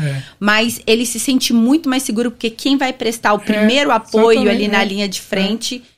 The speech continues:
Speaker 2: é o parceiro.
Speaker 1: Exatamente.
Speaker 2: É alguém que fala português,
Speaker 1: É.
Speaker 2: é alguém que mora aqui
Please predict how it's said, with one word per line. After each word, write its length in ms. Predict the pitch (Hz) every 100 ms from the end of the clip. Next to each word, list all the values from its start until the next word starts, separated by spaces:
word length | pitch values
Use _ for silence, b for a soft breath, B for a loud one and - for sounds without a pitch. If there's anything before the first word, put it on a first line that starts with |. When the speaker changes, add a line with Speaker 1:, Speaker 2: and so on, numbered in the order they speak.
| _ -
Speaker 2:
é 140 | 214
o 60 | 208
parceiro. 600 | 208 214 - 202 190 175
Speaker 1:
Exatamente. 400 | 175 165 175 185
Speaker 2:
É 60 | 208
alguém 240 | 220 254
que 100 | 254
fala 300 | - 226 220
português, 880 | 214 226 220 196 185 208 320 - - -
Speaker 1:
É. 240 | 147 160 -
Speaker 2:
é 80 | 208
alguém 260 | 202 220 240
que 120 | 269
mora 480 | 220 202 226 302 240
aqui 520 | 226 - 196 254